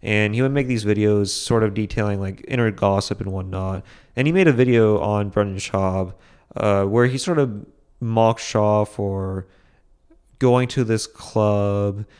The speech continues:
and giving out his number to this woman and sort of, like, putting it in the back of her elbow or something. I don't know. Something along the lines of that. And he sort of made a video about it and, and sort of documented him, like, sort of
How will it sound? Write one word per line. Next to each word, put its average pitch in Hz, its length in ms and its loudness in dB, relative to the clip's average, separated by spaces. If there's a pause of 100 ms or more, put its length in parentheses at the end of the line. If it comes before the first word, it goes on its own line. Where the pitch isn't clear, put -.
(140)
and 104 160 -8
giving 113 280 0
out 113 100 0
his 104 140 -4
number 101 260 -2
to - 140 -12
this 104 180 -4
woman 95 640 -4
and 101 120 -8
sort 110 140 -2
of, 107 60 2
like, 104 260 0
putting 110 260 -2
it 107 160 -2
in 104 140 -8
the 101 60 -6
back 98 280 -2
of 101 80 -6
her - 80 -4 (160)
elbow 101 300 0
or 98 120 -2
something. 98 400 -6
I 117 100 0
don't 110 120 0
know. 95 220 -2 (300)
Something 170 260 2
along 120 380 4
the 107 60 0
lines 101 260 0
of 95 80 -6
that. 92 360 -6 (360)
And 104 160 -2
he 117 80 -4
sort 131 180 0
of 120 60 -2
made 113 160 0
a 104 40 2
video 107 280 2
about 101 280 2
it 101 320 -2
and, 95 440 -6 (560)
and 107 320 -2
sort 127 180 2
of 107 60 -8
documented 104 640 0
him, 98 300 -4
like, 92 260 -6
sort 101 180 -6
of 95 120 -8